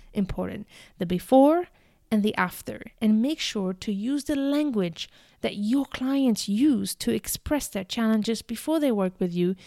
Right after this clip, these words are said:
and after they worked with you. Once you have defined the before and the after, what's also then important to be able to explain very clearly is, how do you take them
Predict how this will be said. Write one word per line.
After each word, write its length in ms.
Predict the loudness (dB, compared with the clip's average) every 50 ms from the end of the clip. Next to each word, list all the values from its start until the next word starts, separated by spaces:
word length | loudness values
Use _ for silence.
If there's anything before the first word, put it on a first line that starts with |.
| -20 -20 -20 -20 _ _ _ _ _ -6
and 160 | -6 -6 -6 -10 _ _ _
after 760 | -4 -4 -4 -4 -6 -10 -14 -12 -8 -6 -6 -6 -8 -10 -14 _ _ _
they 100 | -8 -6
worked 480 | -6 -6 -10 -10 -10 -12 _ _ -12
with 180 | -12 -12 -12 -10
you. 200 | -12 -14 -14 -14 -20 _ _ _ _ _ _ _ _ _ _ _ _ _ _ _ _ _ _ _ _ _ _ _ -20 -20 -20 -20 -20 -16 0
Once 260 | 4 4 4 4 2
you 80 | 0 0
have 120 | 0 2
defined 480 | 2 2 2 2 -2 -2 0 0 2 2
the 80 | 2 2
before 440 | 2 2 2 2 2 2 2 2 0 -2
and 140 | -2 -2
the 80 | -2 0
after, 640 | 2 2 2 0 -2 -4 -4 -2 -2 0 0 -2 -4 -8 -16 -20 -20 -20 -12 _
what's 260 | 0 0 0 0 -6
also 460 | -2 0 0 0 2 2 0 0 2
then 200 | 2 2 2 2
important 640 | 0 0 2 2 2 4 4 4 2 2 0 -2
to 140 | -4 -6 -6
be 180 | -2 0 0 0
able 160 | 0 0 -2
to 120 | -4 -4
explain 360 | -6 -8 -8 -6 -4 -2 -2 -2
very 220 | -2 -2 -2 -4
clearly 540 | -2 2 4 4 6 6 4 2 0 -2 0
is, 160 | 0 0 0 0
how 400 | -6 -6 -4 0 2 4 4 4
do 100 | 4 4
you 160 | 4 4 2
take 320 | 0 2 0 -2 -2 -2 -2
them 240 | -2 0 0 -2